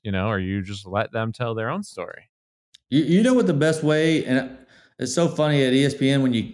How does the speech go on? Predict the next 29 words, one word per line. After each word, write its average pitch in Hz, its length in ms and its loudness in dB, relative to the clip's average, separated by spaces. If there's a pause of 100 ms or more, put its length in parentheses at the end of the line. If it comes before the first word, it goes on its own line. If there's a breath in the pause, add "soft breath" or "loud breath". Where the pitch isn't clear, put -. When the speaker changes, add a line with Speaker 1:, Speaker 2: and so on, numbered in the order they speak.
(120)
Speaker 2:
when 117 120 -4
you, 104 180 -2
and 113 120 -4
I 151 80 0
didn't 180 120 0
know 131 100 2
any 143 160 2
of 107 60 0
this, 87 340 -4
like, 101 280 -2 (840)
um, 52 540 -6 (580)
there's 113 200 -4
this 110 140 -4
guy 131 160 0
named, 110 220 -2
uh, 101 540 -2
S-, - 180 -12 (100)
uh, 95 300 -4
John 117 220 -2
Sawatsky, 104 720 -4 (600)
and 107 300 -2
he 127 160 0
had 117 220 0
this, 107 360 -2
uh, 95 560 -2
it 120 60 -8
was 113 140 -6
like 131 160 -4
a, 95 240 -4